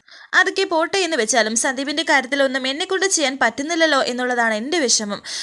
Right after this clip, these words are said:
ആദ്യ പിടിച്ചാണ് ഓരോ നിമിഷവും തള്ളി നിൽക്കുന്നത്. ഇത് കേട്ട് സന്ധ്യ പറയുന്നു, "ഇങ്ങനെയുള്ള പ്രതിസന്ധികൾ വരുമ്പോൾ നമുക്ക് ഈശ്വരൻ എന്തെങ്കിലും ഒരു വഴി കാണിച്ചു തരാതെ ഇരിക്കില്ല. ഇക്ക മരിച്ചതിന് ശേഷം ഇന്നാണ് ഞാൻ പൂജാമുറിയിൽ വിളക്ക് തെളിയിച്ചത്.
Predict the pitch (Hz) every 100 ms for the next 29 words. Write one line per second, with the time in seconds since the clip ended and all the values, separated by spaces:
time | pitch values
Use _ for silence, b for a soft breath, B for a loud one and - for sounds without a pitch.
0 | B 330 370 392 370 311 - 302 240 247
1 | 277 359 302 330 247 254 226 226 262 220
2 | 247 233 175 214 196 202 - B B B
3 | 370 403 415 415 403 370 247 285 254 226
4 | 220 226 247 302 349 349 349 233 226 294
5 | 285 277 277 226 208 233 269 320 330 339
6 | 359 359 320 294 349 392 381 359 320 269
7 | 262 214 226 262 254 233 208 180 175 214
8 | 202 - - _ B B B _ 339 349
9 | 415 285 208 277 277 302 277 311 285 302
10 | 370 254 202 233 233 254 247 294 294 277
11 | 269 233 220 233 254 190 190 196 208 -